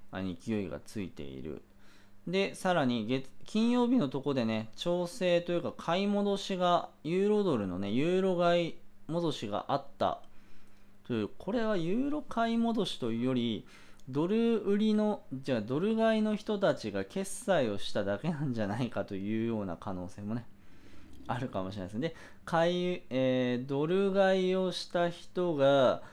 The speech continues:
決済をしてドル売りになったんですけれども、ここで売り、ドル売りでこう上がったところでもう一回下げようと、改めてドル買いに入り直していたんじゃなかろうかと。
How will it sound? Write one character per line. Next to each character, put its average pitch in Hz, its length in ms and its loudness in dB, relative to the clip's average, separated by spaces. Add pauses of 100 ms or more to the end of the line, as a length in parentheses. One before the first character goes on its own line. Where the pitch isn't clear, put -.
(300)
決 175 240 0
済 117 640 2
を 92 160 -2
し - 160 -6
て 123 540 2
ド 113 180 2
ル 139 220 2
売 123 180 0
り 135 160 2
に 135 220 2
な 131 160 4
っ 131 60 -4 (140)
た 104 160 -2
ん 95 60 -4
で 92 100 -4
す - 140 -10
け 95 100 -4
れ 87 80 -4
ど 92 80 -4
も、 113 300 -2 (840)
こ 127 80 -4
こ 151 100 0
で 156 160 2
売 135 220 2
り、 160 280 -2 (260)
ド 143 200 0
ル 190 240 4
売 196 60 4
り 190 100 2
で 185 180 2
こ 185 120 -2
う 160 40 6
上 151 120 6
が 170 160 6
っ - 140 -4
た 170 140 4
と 170 140 0
こ 175 160 2
ろ 175 140 6
で 131 300 4 (260)
も 170 280 2
う 208 60 2
一 196 100 0 (160)
回 170 240 4
下 139 200 0
げ 151 160 0
よ 160 220 2
う - 40 -4
と、 - 220 -4
改 170 420 2
め 143 140 0
て 98 260 -4 (340)
ド 113 160 -2
ル 147 220 2
買 147 240 4
い 143 40 0
に 143 140 0
入 139 360 0
り 160 100 -2
直 156 280 0
し - 100 -8
て 110 120 -2
い 98 100 -2
た 117 160 0
ん 113 100 2
じ 101 80 -8
ゃ 87 40 -6
な 95 140 -4
か 117 180 2
ろ 123 220 2
う - 20 -8
か 76 120 -4
と。 - 180 -10